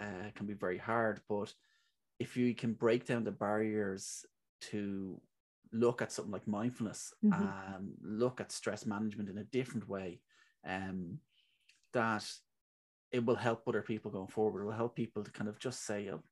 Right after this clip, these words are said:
Speaker 1: well, maybe I'll just look at this," you know, and it won't, it won't be too, too painful, you know. So <laughs> that, that's, that's where it all starts, Liam,
Speaker 2: And
Speaker 1: uh,
Speaker 2: did
Speaker 1: way back
Speaker 2: you,
Speaker 1: then.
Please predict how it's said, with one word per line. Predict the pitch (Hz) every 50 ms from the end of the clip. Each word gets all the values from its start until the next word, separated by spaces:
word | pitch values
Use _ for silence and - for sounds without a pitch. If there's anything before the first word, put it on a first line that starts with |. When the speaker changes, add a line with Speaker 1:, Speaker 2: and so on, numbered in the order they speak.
| _ -
Speaker 1:
well, | 262 269 220
maybe | 226 302 - - -
I'll | 113
just | - 120 - -
look | 110 - -
at | 107
this," | - 101 107 - - -
you | 107
know, | 107 110 113 110 101
and | 98 104 - - _ _ _ _ _ _ -
it | - 110
won't, | 113 113 - -
it | - 107
won't | 127 127 127
be | 123 117
too, | - - 120 117 113 -
too | - - - 147 131
painful, | - 120 110 113 110 - 92 107 - _ _ _ -
you | 117 110
know. | 113 113 113 123
So | - - - 117 - - - - -
<laughs> | - - - - -
that, | 160 -
that's, | 156 165 - -
that's | - - - - - - -
where | 151 127 123
it | 117
all | 107 107 107
starts, | - - 110 120 131 - -
Liam, | 117 113 113 107 110 113 - - -
Speaker 2:
And | - 277 269 254
Speaker 1:
uh, |
Speaker 2:
did | 269 262 311
Speaker 1:
way | 339 359 359
back | 349 349 349 294
Speaker 2:
you, |
Speaker 1:
then. | - - 240 240